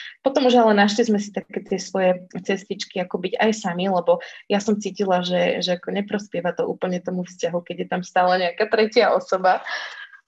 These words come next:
Takže, takže ako našli sme si fakt ten spôsob, ako byť aj sami, že, že nás teda niekto doviezol, spojil nás a potom, potom už teda odišiel a vedeli sme v tom čase spolu takto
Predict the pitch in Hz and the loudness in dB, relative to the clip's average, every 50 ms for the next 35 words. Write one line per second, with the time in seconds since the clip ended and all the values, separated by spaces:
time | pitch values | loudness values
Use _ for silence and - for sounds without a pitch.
0 | _ _ _ - 226 233 226 214 233 220 220 220 202 - - 226 214 208 208 226 | _ _ _ 2 4 4 6 6 6 8 8 6 6 4 2 0 0 0 2 0
1 | 208 202 202 220 220 202 175 - - - _ _ - - 202 202 202 202 220 214 | 0 0 2 2 2 2 2 0 -8 -20 _ _ -10 -6 -2 2 4 4 4 4
2 | - 226 - 190 180 180 - 196 - 208 196 196 - - 190 180 - - - 180 | 2 0 0 -2 -4 -4 -4 -2 0 2 0 0 0 -2 -4 -4 -4 -4 -2 -2
3 | 185 - - 190 180 170 170 - 180 180 185 185 - 170 170 170 - - 226 220 | -2 -2 -2 -2 -2 -2 -2 -2 -4 -4 -4 -6 -6 -8 -10 -8 -4 2 4 4
4 | 226 226 214 202 196 190 190 190 185 175 175 175 175 170 170 170 - - 175 170 | 6 6 6 6 6 4 2 0 -2 -4 -4 -6 -6 -6 -8 -8 -8 -8 -6 -6
5 | 180 170 170 175 - _ - 180 180 175 175 180 _ _ - 190 202 196 196 196 | -6 -6 -6 -10 -12 _ -6 -6 -4 -6 -6 -10 _ _ -2 0 0 2 4 2
6 | 190 196 190 - 185 175 175 185 180 - _ - 175 185 190 196 190 185 175 175 | 2 2 0 0 2 2 2 2 0 -4 _ -2 0 2 2 0 0 0 0 0
7 | 175 - - - - 175 - - 185 - 180 175 175 175 175 - - - - 180 | 0 0 0 -2 -2 -2 -2 -6 -6 -6 -6 -6 -6 -8 -12 -12 -14 -12 -10 -10
8 | 175 170 170 - - - - 170 - - - 180 190 196 196 - - - 180 175 | -12 -10 -12 -12 -10 -6 -6 -6 -6 -4 -2 -2 0 -2 -2 -4 -2 -2 0 0
9 | 175 - - 170 175 - - - - - - 208 226 226 247 240 208 196 208 202 | 2 2 2 0 -2 -4 -8 -18 -16 -6 0 4 6 6 6 6 6 4 2 2
10 | 202 220 202 202 202 202 202 202 196 - - 190 196 202 202 202 202 - - | 2 2 0 0 0 -2 -4 -6 -6 -4 -2 0 0 2 2 0 -2 0 -2